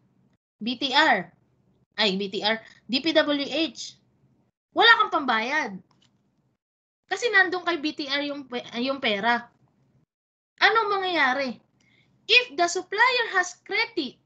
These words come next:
credit line or constructive, parang ganon, si B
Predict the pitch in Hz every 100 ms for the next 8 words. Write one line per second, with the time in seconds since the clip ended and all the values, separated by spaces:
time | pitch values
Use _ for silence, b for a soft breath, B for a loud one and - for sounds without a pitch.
0 | _ - 415 415 269 196 - 196 175 165
1 | 165 165 - _ - 330 330 339 - 349
2 | 349 - 311 214 - - 294 311 277 247
3 | 165 147 - _ _ _ _ _ _ _
4 | _ _ _ - 320 320